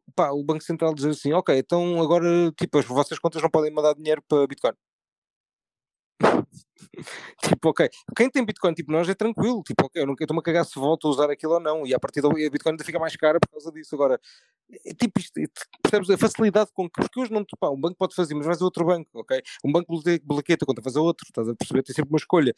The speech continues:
Ou pá, ou queres comprar, vai usar dinheiro físico, whatever, estás a ver? Ou seja, pá, tens sempre uma escolha, basicamente. E, e esse mundo parece-me um mundo um bocadinho mil novecentos e oitenta e quatro, mano.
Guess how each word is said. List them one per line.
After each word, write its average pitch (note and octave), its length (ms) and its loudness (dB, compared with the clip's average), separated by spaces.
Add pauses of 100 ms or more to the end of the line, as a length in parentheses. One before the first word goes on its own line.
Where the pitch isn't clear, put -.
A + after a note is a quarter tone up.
(240)
Ou - 80 0
pá, E3+ 100 2
ou C#3+ 80 0
queres D#3+ 140 0
comprar, F3 260 2
vai F#3 180 0
usar F3+ 180 -8
dinheiro E3+ 280 -4
físico, C#3+ 380 -2
whatever, C3 300 0
estás A#2 260 -6
a A#2 40 -2
ver? C3 120 0
Ou C#3 60 -2
seja, B2 240 0 (580)
pá, E3 100 0
tens F#3 120 -4
sempre F#3+ 160 -4
uma F#3+ 60 4
escolha, G#2+ 360 -2 (100)
basicamente. B2 640 -2
E, E3 220 4
e G3 40 6
esse F3+ 200 -2
mundo F#3+ 260 2
parece-me F#3 320 0
um F#3 40 0
mundo F#3+ 140 0
um F#3+ 60 -2
bocadinho F#3 340 -2
mil F3+ 140 -8
novecentos F3+ 380 -2
e D#3+ 40 -16
oitenta E3+ 200 -4
e - 20 2
quatro, - 300 -4
mano. G#2 140 -18